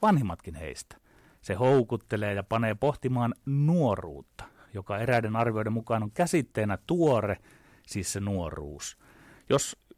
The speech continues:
tuhat yhdeksänsataalukua on kutsuttu lapsen vuosisadaksi,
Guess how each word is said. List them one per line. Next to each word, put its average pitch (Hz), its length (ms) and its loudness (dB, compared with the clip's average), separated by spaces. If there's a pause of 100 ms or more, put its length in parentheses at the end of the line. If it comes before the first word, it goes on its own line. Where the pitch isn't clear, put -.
(160)
tuhat 123 180 4
yhdeksänsataalukua 127 720 2
on 117 100 0
kutsuttu 120 560 -4
lapsen 104 520 0
vuosisadaksi, 104 960 0